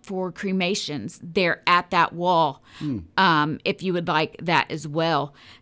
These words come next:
Speaker 1: This, this fella, he's, um, currently actually in the hospital, kidney problems from Agent Orange. Um, so it's,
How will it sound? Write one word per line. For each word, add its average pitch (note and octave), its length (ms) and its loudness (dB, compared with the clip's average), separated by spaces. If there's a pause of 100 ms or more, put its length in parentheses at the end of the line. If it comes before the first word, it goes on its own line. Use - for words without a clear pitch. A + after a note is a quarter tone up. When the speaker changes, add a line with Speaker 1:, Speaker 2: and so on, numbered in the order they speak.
Speaker 1:
This, B3+ 380 0
this B3 180 -4
fella, - 140 0
he's, G3 420 -6 (240)
um, D#3+ 280 0
currently A3+ 640 -4
actually F#3 340 -4
in F3+ 240 -6
the F#3+ 60 -4
hospital, A3+ 640 -6 (360)
kidney F#3+ 300 -4
problems D3 580 -8 (280)
from F3 220 -4
Agent D#3+ 260 -2
Orange. D#3 480 -8 (460)
Um, E3+ 560 -4
so F3+ 640 -2 (1160)
it's, A#3+ 240 -2